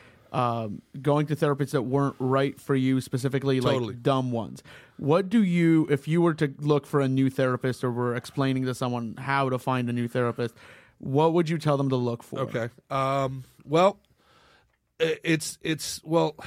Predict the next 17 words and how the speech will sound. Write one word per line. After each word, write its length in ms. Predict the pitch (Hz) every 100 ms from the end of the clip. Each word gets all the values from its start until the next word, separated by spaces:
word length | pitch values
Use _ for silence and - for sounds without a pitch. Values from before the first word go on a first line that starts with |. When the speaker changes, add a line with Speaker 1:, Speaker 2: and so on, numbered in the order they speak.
| -
Speaker 2:
<sighs> 240 | - - 131
I 60 |
mean, 120 | 131
this 100 | 143
sounds 300 | - 151 131
like 100 | 127
I'm 120 | 120 120
ripping 220 | 123 117
off 160 | 113 -
the 80 |
plot 400 | 110 - 117 113
of 540 | - 110 104 98 - -
fucking, 540 | - 120 104 113 107 101
uh, 300 | 107 104 101
Good 200 | 101 117
Will 180 | 110 95
Hunting. 300 | 120 107